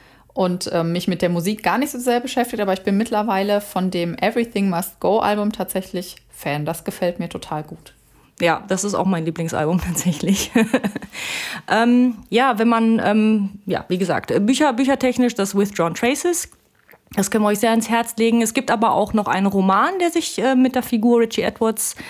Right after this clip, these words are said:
Speaker 2: als Fiktion dann aber, ähm, beschäftigt. Und das heißt, äh, Richard und ist von Ben Myers.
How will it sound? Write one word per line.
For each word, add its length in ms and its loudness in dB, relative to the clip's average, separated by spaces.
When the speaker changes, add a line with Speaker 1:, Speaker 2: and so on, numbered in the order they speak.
Speaker 2:
als 220 -2
Fiktion 680 2
dann 260 2
aber, 520 2
ähm, 180 2
beschäftigt. 640 0
Und 140 0
das 160 -4
heißt, 300 -2
äh, 100 -2
Richard 560 0
und 240 -4
ist 140 -4
von 260 2
Ben 240 2
Myers. 600 2